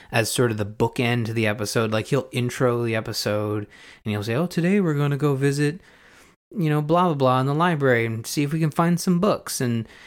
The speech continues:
and I'm making it, uh, obviously it sounds more entertaining <laughs> than that, but then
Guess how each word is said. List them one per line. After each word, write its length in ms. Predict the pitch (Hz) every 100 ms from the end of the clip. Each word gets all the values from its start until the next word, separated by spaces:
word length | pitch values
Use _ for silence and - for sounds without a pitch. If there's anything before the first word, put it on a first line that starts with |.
| - -
and 400 | - 120 117 117 -
I'm 200 | 139 135
making 260 | 127 127
it, 180 | 117 - _
uh, 120 | 117 92 -
obviously 360 | 127 120 -
it 80 | 104
sounds 240 | 123 113
more 120 | 110 110
entertaining 480 | 104 143 143 131
<laughs> 40 | 135
than 120 | 131
that, 340 | 139 139 127
but 160 | 131 135
then 460 | 139 139 135 131